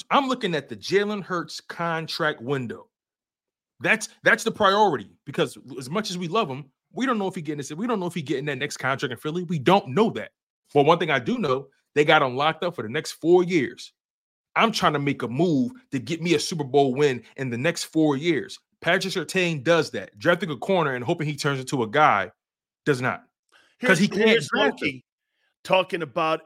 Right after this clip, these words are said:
Speaker 2: a right tackle. That's not a pressing need.
Speaker 1: It's not
Speaker 2: I can
Speaker 1: pressing need
Speaker 2: address
Speaker 1: right now.
Speaker 2: that next year.
Speaker 1: I got Lane Johnson for, I got Lane Johnson for the next two years at least.
Speaker 2: Correct.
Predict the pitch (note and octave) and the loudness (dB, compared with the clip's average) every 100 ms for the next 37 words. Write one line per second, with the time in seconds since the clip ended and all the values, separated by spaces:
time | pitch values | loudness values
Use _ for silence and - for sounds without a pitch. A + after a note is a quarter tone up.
0 | - C#3+ C#3 B2+ C#3+ D#3+ D3+ - C#3+ D3 | -6 -6 -6 -4 -2 0 -2 -6 -4 -4
1 | - G#2 - _ _ _ A#3+ C4 - C4+ | -6 -16 -20 _ _ _ -2 -2 -4 -4
2 | A#3 - A3+ G#3+ G#3 G3 A#3+ F#3 - _ | -4 -4 -6 -6 -8 -10 -10 -12 -18 _
3 | _ _ _ _ _ _ _ _ _ _ | _ _ _ _ _ _ _ _ _ _
4 | _ _ _ _ _ _ - - D3 A#3 | _ _ _ _ _ _ -18 -12 2 4
5 | C4+ B3+ A#3+ - A3+ - A3+ G#3+ A3 A#3 | 6 4 0 -2 -4 0 0 0 -2 -4
6 | - C3+ A#2 - _ - F3+ E3+ E3+ D#3 | -8 -8 -10 -14 _ -2 2 4 2 0
7 | D#3+ D#3 C#3+ - B2+ C#3+ F3 D3+ D3+ C3+ | 0 0 -4 -10 -6 -2 -2 -2 -4 -4
8 | D3 C3+ B2+ A#2 C3+ - C3+ A2+ G2 G2 | -4 -4 -8 -6 -6 -6 -4 -4 -4 -8
9 | F2 - - G#3+ F#3+ B2+ - - | -12 -18 -10 -2 0 -2 -10 -20